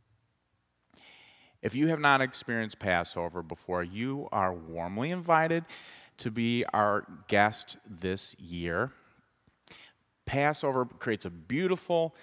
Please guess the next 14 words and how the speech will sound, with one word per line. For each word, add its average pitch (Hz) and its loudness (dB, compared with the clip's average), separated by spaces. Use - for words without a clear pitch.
environment 120 2
to 110 -8
celebrate 117 2
the 80 -6
history 135 -4
of 98 -2
efforts 117 0
for 98 -4
liberation, 95 -2
and 101 -2
it - -6
creates 131 -4
a 101 0
caring 110 -2